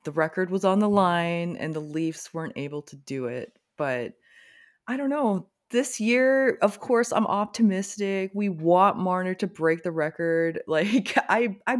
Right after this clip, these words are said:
of course, I believe he could do it. Uh, I mean, the top two lines are buzzing, even though tonight, uh, there were a couple switcheroos and then an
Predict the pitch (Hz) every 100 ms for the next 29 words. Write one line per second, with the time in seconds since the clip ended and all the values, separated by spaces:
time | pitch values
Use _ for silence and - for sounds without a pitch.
0 | 233 269 - 294 349 - 262 240 233 214
1 | 208 208 180 185 180 170 165 165 165 170
2 | 214 214 214 208 - - 226 - 262 233
3 | 208 214 214 202 175 180 190 190 170 190
4 | 202 185 180 185 196 175 160 180 196 -
5 | 175 156 160 165 165 160 - - - 185
6 | - 190 - 180 175 170 170 170 165 147
7 | 156 156